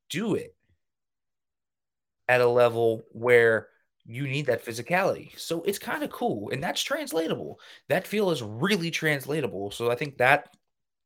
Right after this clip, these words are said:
is pretty exciting in that regard. But you also look at someone like, say, Federico, and you just see the athleticism.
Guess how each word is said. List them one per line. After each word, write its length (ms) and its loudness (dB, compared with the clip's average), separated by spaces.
is 140 -4
pretty 300 4
exciting 640 2
in 160 4
that 200 2
regard. 440 -4
But 160 0
you 140 2
also 400 2
look 460 4
at 160 0
someone 420 0
like, 540 0
say, 680 0
Federico, 960 0
and 240 -6
you 180 -8
just 400 -8
see 360 -10
the 260 -12
athleticism. 1040 -4